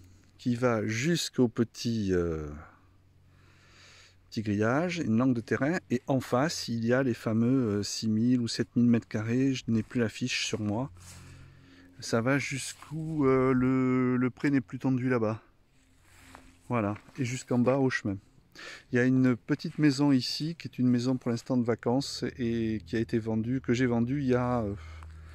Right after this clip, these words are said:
euh, il y a, il y a, il y a un mois. Voilà, donc ça c'est la partie grange. Ici, dans la limite de propriété, et en quelque part par là.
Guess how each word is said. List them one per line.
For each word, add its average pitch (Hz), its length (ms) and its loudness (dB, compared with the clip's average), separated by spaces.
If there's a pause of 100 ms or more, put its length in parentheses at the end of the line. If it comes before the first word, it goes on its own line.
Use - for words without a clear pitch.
(580)
euh, - 120 -6
il 101 80 -4
y 98 60 -2
a, 101 280 -2
il 92 60 -2
y 95 40 -2
a, 95 60 -2
il 95 60 -4
y 98 40 -2
a 95 100 0
un 95 60 -2
mois. 95 220 -6 (1300)
Voilà, 87 260 -2
donc 98 180 -2
ça 160 140 0
c'est 135 140 -4
la 127 100 2
partie 113 320 -4
grange. 143 440 -4 (4000)
Ici, 165 720 -4 (240)
dans 127 260 4
la 139 140 6
limite 143 280 6
de 127 120 4
propriété, 131 1200 2
et 139 100 0
en 117 60 -2
quelque 107 280 -4
part 120 200 -4
par 85 160 -6
là. - 120 -10